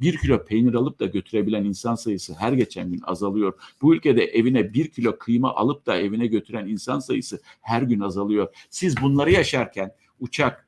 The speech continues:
at, araba, şudur budur aldığınızda ister istemez tabii ki tepki çekersiniz. Tepki çeken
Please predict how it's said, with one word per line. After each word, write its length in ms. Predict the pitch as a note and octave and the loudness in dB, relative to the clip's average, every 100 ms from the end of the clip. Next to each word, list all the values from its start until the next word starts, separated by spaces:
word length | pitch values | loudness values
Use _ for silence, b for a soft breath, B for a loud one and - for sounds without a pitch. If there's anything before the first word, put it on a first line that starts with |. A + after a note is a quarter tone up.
| - | 0
at, 320 | B2+ A#2+ - - | 2 2 -2 -8
araba, 380 | G#2+ A#2 B2 A#2 | -2 -2 0 -2
şudur 380 | - C3 B2+ G#2+ | -4 -4 -4 -4
budur 240 | C3+ C3+ - | -2 -2 4
aldığınızda 800 | A2+ B2 D3 D3+ A#2+ D3 F#3 B _ | 4 6 0 -2 0 0 0 B _
ister 300 | - - F3 | -12 -4 -2
istemez 520 | F3+ - A#2+ C#3 - | -2 -2 -2 -2 -4
tabii 300 | D#3+ D#3+ C3+ | -4 -2 -2
ki 260 | - D#3+ D#3+ _ | -2 -2 -4 _
tepki 340 | B2+ A#2 - - | -2 -2 -4 -4
çekersiniz. 720 | A#2 G2 E2+ - - - - b b - | -4 -4 -8 -8 -16 -18 -20 b b -2
Tepki 280 | D3 - | -2 -2
çeken 420 | - E3 D#3+ D#3+ | -2 0 2 0